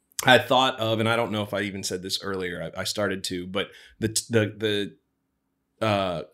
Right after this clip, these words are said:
concept of audience attention spans, where they've been, where they are now, and where they're headed, um, is always so interesting to me, because if you're a filmmaker, if you're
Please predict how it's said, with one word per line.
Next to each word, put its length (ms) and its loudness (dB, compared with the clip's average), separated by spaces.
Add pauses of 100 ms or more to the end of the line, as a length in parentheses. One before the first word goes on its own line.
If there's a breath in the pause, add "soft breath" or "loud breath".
concept 500 2
of 160 -6
audience 440 -2
attention 440 -4
spans, 560 -6
where 320 4
they've 300 0
been, 520 -4
where 160 0
they 140 2
are 140 0
now, 260 -6
and 100 -10
where 160 -6
they're 140 -8
headed, 540 -4 (560 soft breath)
um, 560 -2 (560)
is 180 2
always 380 8
so 200 0
interesting 540 -4
to 80 -6
me, 180 -2
because 640 -2
if 180 -12
you're 140 -4
a 60 -8
filmmaker, 840 0
if 220 -10
you're 460 -6